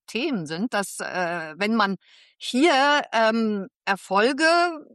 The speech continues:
ähm, verbuchen möchte und wirklich vorankommen möchte, äh, sollte man das Thema auch platzieren. Also man sollte es noch prominenter platzieren, einfach in ein, ein Diskurs darüber auch etablieren.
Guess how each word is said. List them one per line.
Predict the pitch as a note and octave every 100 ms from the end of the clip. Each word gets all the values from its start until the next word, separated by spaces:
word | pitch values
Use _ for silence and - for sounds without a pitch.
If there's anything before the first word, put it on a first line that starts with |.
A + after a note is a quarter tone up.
| _ _ _ -
ähm, | F#3 B3+ C4 C4+ B3
verbuchen | - G3+ A#3 E4+ F#4+ C#4
möchte | A#3+ D#4+ - F4 E4+ D#4+
und | A#3+ G#3+
wirklich | A3+ B3
vorankommen | - F#3+ G#3+ B3+ C4
möchte, | C4 - D4+ - - - - _ -
äh, | A#3 -
sollte | F#3 A3 C4+
man | C4+ A3+
das | A3 -
Thema | D4 D#4+ C#4 -
auch | E3+
platzieren. | - E3+ - - F3 C#3+ D#3
Also | - F3+
man | G3 G3+ G3
sollte | G#3 C4 C4+
es | C4
noch | C#4+ -
prominenter | - C4+ B3+ A3+ A#3+ C4+ C#4
platzieren, | - C#4 - - A3 C#3 D3 D3
einfach | - F3 F3+ A3
in | - B3 A#3+ B3 - -
ein, | A3 A#3+
ein | A#3+ A#3
Diskurs | A#3 - - B3 D4
darüber | - C4+ B3+ A#3+
auch | B3 -
etablieren. | B3+ - A3+ A3+ B3+ F#3+